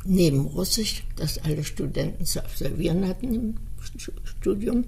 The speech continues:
kam eine zweite Fremdsprache hinzu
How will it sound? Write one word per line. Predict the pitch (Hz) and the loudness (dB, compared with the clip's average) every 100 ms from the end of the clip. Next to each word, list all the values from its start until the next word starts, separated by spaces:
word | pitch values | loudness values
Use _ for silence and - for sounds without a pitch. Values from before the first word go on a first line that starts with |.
| - - - - - | -2 -4 -4 -6 -6
kam | - 190 185 190 190 - | -4 2 4 4 0 2
eine | 180 175 | 2 2
zweite | - - 185 - 151 - - - | 0 -2 -4 -4 -6 -6 -8 -6
Fremdsprache | - - 170 - - - 190 262 | -4 -2 -2 -2 -4 -2 -2 0
hinzu | 233 233 - - | 0 0 0 0